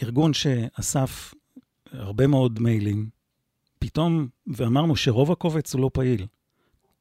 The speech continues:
עוד לא, עוד לא דיברנו על אחוזי פתיחה, אבל אחוזי פתיחה שמתחילים להיות נורמליים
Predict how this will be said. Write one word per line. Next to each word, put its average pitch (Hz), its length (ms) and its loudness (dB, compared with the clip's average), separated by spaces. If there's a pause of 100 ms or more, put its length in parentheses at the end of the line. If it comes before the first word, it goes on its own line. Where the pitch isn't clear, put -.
(420)
עוד 113 160 -6
לא, 170 240 0
עוד 113 120 -4
לא 139 120 2
דיברנו 165 400 0
על 147 60 2
אחוזי 131 300 -4
פתיחה, 170 500 -2
אבל 101 180 -8 (960)
אחוזי 151 360 -2
פתיחה 165 520 -2 (120)
שמתחילים 131 680 0
להיות 143 280 2
נורמליים 107 720 2